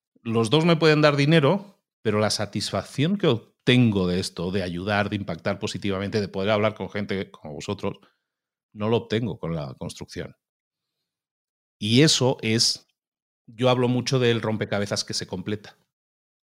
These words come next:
Y, y en mi rompecabezas, todos somos un rompecabezas, estamos hechos de N cantidad de piezas. Y yo también. Y entonces, yo tenía una pieza por ahí que era lo de la radio,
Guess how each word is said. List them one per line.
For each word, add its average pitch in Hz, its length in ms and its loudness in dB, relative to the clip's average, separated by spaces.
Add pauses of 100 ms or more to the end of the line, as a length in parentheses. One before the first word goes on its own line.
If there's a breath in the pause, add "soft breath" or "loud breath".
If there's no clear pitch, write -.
(640)
Y, 131 440 -4
y 110 300 -16
en 107 120 -8
mi 113 160 -4
rompecabezas, 110 1000 -2 (420)
todos 156 300 2
somos 98 300 -4
un 98 100 -2
rompecabezas, 87 680 -4
estamos 95 320 -4
hechos 107 280 -2
de 101 120 0
N 107 140 0
cantidad 98 340 -2
de 92 80 -6
piezas. 120 440 -4 (960 soft breath)
Y 160 120 -10
yo - 160 -6
también. 139 600 -2 (480)
Y - 60 -2
entonces, 139 640 2
yo 160 200 2
tenía 180 200 6
una 156 180 4
pieza 170 260 4
por 131 140 6
ahí 165 180 6
que - 100 4
era 170 160 6
lo 131 120 4
de 113 80 2
la 98 140 2
radio, 101 540 0